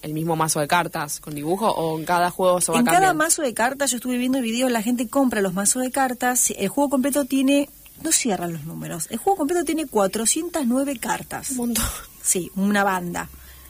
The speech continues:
Speaker 2: Pero se venden en cajitas de cincuenta y cinco cartas cada cajita.
Speaker 1: Ah.
Speaker 2: Por eso digo, no te dan los números, pero bueno, no sé cuál hay, pero, mm, pero es así.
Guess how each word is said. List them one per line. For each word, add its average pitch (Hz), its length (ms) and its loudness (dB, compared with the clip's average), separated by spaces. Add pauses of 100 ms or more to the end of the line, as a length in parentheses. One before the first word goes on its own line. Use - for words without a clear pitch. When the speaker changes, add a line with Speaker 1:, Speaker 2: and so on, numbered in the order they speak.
(120)
Speaker 2:
Pero 381 220 4
se 262 100 2
venden 277 220 2
en 240 100 4
cajitas 233 400 0
de 214 120 2
cincuenta 185 400 0
y - 20 -2
cinco 240 320 0
cartas 220 400 -2 (360)
cada 180 220 -6
cajita. 185 440 -4 (580)
Speaker 1:
Ah. 240 240 -4
Speaker 2:
Por 196 80 -2
eso 196 120 0
digo, 190 180 2
no 226 100 0
te 254 120 -6
dan 254 240 -2
los 165 140 -6
números, 165 380 -8
pero 185 160 -2
bueno, 190 320 -2 (360)
no 196 180 -2
sé 226 180 2
cuál 220 240 0
hay, 254 320 2 (680)
pero, 175 720 -2
mm, 165 540 -8 (220)
pero 175 140 -2
es 180 180 0
así. 170 220 -2